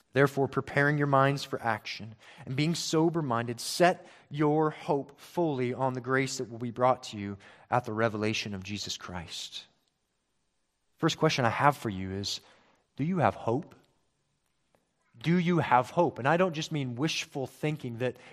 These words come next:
your life will somehow just kinda get better one day or that your problems will go away, but that regardless of whether your problems ever go away,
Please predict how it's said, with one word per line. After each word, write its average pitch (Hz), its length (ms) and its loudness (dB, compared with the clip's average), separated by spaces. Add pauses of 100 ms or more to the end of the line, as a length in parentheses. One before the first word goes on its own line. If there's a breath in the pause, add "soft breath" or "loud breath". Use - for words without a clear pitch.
your 135 120 -2
life 143 320 6
will 131 80 -6
somehow 139 320 0
just 135 160 -10
kinda 147 160 0
get 127 320 -4
better 139 280 2
one 139 240 -4
day 139 240 2
or 135 100 0
that 127 120 -4
your 143 100 -6
problems 143 560 4
will 143 120 -4
go 135 260 -2
away, 131 380 2 (320 loud breath)
but 147 180 -2
that 151 200 2 (220 loud breath)
regardless 143 640 0
of 113 120 -6
whether 135 200 -2
your 127 160 -6
problems 127 680 0
ever 120 280 -2
go 117 340 -4
away, 98 500 -10